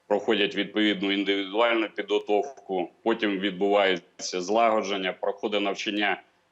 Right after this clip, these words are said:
всіх, е, керівних ланок управління,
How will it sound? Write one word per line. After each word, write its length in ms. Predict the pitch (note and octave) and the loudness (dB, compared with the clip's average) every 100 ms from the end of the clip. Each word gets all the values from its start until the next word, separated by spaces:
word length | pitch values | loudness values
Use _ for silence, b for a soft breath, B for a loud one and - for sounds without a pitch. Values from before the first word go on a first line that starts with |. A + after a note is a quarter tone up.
| _ | _
всіх, 440 | - A#2 A2+ - - | -4 0 0 -4 -6
е, 140 | F2+ F2+ | -2 0
керівних 440 | - G#2 G#2+ G2 | 0 2 2 2
ланок 320 | A2 G2+ F#2+ - - | 2 2 0 -4 -12
управління, 840 | G#2 - G#2 G#2+ A#2 A#2 A2 G2+ | -8 0 0 2 0 2 0 -2